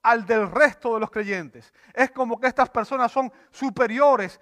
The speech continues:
están en una escala superior al resto de los creyentes. La idea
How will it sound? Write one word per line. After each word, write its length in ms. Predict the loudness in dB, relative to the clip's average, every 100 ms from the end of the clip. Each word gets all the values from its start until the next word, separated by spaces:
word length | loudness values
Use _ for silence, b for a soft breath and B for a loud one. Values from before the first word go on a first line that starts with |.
| b
están 320 | -2 0 -4 -6
en 100 | -6
una 120 | -6
escala 500 | 0 2 4 2 _
superior 800 | -10 -8 -2 -2 0 4 4 4 b b 2
al 240 | 2 2
resto 520 | 0 -2 -2 -8 -10 -12 _ _ _
de 140 | _ -8
los 100 | -8
creyentes. 580 | -8 -8 -10 -14 _ _ _ _ _ _ _ _
La 200 | 4 6
idea 600 | 6 4 4 6 2 0